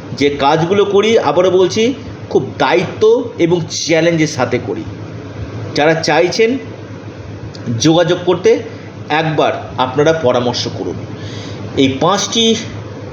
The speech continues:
রাশির আমি কথা বলবো, যে জীব যোগে যে রাশিগুলোর ভাগ্য উদয় হতে চলেছে, গুপ্তধন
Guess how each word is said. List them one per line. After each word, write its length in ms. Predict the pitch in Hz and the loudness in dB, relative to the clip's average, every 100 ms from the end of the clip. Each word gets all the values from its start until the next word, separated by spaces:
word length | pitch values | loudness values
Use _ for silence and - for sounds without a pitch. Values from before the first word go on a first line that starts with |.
| - - 143 | -10 -4 2
রাশির 420 | 139 165 - 202 | 4 4 4 2
আমি 160 | 196 185 | 2 2
কথা 260 | 165 185 | 2 4
বলবো, 300 | 180 185 214 | 4 6 6
যে 220 | 196 147 156 113 | 4 2 0 -2
জীব 220 | 165 180 123 | -4 -4 -2
যোগে 400 | 147 170 190 190 190 - - | 0 2 2 2 -2 -12 -6
যে 140 | 135 151 | 0 4
রাশিগুলোর 720 | 143 156 208 180 190 196 196 - - - 117 | 4 2 -2 -2 4 4 4 -2 -12 -10 -6
ভাগ্য 360 | - 156 156 | 0 2 4
উদয় 380 | 180 170 156 185 | 4 6 4 4
হতে 140 | 190 180 | 4 2
চলেছে, 340 | 190 180 190 | 2 2 0
গুপ্তধন 920 | 143 143 156 - 180 120 180 220 156 | 0 -2 -2 2 2 2 2 4 2